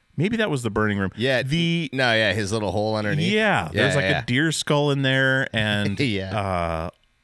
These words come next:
Speaker 1: all sorts of different clothes. He would change clothes every couple hours, it seemed like.
Speaker 2: He still does that, yeah.
Speaker 1: I remember that. I
Speaker 2: Yeah.
Speaker 1: remember, uh, I think I was over at the house for a little while, and I think he changed shirts twice.
Speaker 2: Yeah.
Speaker 1: out of, like, a box in the garage.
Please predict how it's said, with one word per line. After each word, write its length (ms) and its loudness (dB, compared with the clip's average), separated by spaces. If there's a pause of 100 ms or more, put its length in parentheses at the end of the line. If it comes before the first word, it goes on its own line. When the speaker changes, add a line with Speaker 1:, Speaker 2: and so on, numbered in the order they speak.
(280)
Speaker 1:
all 240 0
sorts 260 -4
of 60 -6
different 260 -8
clothes. 340 -2
He 60 -4
would 100 -4
change 320 -2
clothes 400 -2
every 520 -6
couple 360 -8
hours, 340 -4
it 100 -8
seemed 280 -8
like. 380 -10
Speaker 2:
He 200 -2
still 220 -6
does 260 -14
that, 220 -14
yeah. 260 -16
Speaker 1:
I 200 0
remember 480 -4
that. 360 -6
I 80 -4
Speaker 2:
Yeah. 120 0
Speaker 1:
remember, 680 -2
uh, 440 0 (1300)
I 100 -2
think 240 -4
I 60 2
was 120 -2
over 120 -2
at 40 -6
the 60 -4
house 220 0
for 100 -8
a 40 0
little 140 -2
while, 220 -2 (100)
and 100 -4
I 60 -2
think 160 -4
he 60 -6
changed 280 -2
shirts 300 -4
twice. 560 -4 (680)
Speaker 2:
Yeah. 220 0
Speaker 1:
out 140 4
of, 80 0
like, 140 0
a 60 0
box 540 -4
in 100 -4
the 60 -2
garage. 600 -4